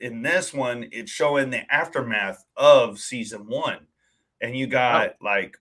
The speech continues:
Speaker 1: the law going after people's, uh, tiger zoos. I mean, it's, it just looks totally insane, man. It's like it blew all this wide open. So, and then with her as well, there's a guy investigating her for her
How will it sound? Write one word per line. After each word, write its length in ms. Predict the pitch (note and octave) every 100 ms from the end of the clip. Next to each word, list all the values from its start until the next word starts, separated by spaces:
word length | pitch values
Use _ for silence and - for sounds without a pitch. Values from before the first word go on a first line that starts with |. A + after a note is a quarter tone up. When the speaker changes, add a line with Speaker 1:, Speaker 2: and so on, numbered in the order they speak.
| -
Speaker 1:
the 180 | A2+ A#2+
law 440 | A2+ B2+ C#3+ C#3
going 280 | B2 C3 B2
after 280 | C3+ C3+ B2+
people's, 1040 | - C#3 C3 C3+ C3 C3 C3 B2 A2 A2 -
uh, 340 | A2 F#2+ F#2 F2 - -
tiger 460 | C3+ C3 C3 C3+
zoos. 560 | A#2 A#2 B2+ C3 C3 A#2+
I 100 | C3
mean, 220 | C3 C#3
it's, 220 | D3+ D3 E3+
it 340 | D#3+ E3 D#3+
just 200 | C#4 A#3
looks 260 | G#3+ G#3+ -
totally 420 | - F3 G3+ F#3
insane, 500 | F3 - E3 E3 E3
man. 220 | E3 E3 F3
It's 160 | -
like 240 | E3+ E3 D3+
it 200 | C#3+ C#3+
blew 360 | D#3 D#3+ D#3 -
all 260 | D3+ D3+
this 300 | D3 C#3+ C#3 - -
wide 420 | B2+ B2+ C3+ C#3
open. 540 | C3+ C#3+ C#3+ D3+ C#3 D3 _ _ _ _ _ _
So, 480 | - C3+ B2 A#2+ A#2
and 140 | B2
then 160 | B2+ B2
with 180 | B2 -
her 560 | D3 D3 D3 D3 C#3 - _ _ _
as 200 | C3 A#2+
well, 380 | A#2+ C#3 D3 C#3+
there's 200 | B2+ A#2
a 60 | B2+
guy 200 | B2 C3+
investigating 840 | C3 A2+ C3 C3+ A#2+ C3 C3+ A#2 G#2
her 420 | B2+ B2+ C3 C3+
for 180 | A2+ G2+
her 340 | B2 A#2 A2+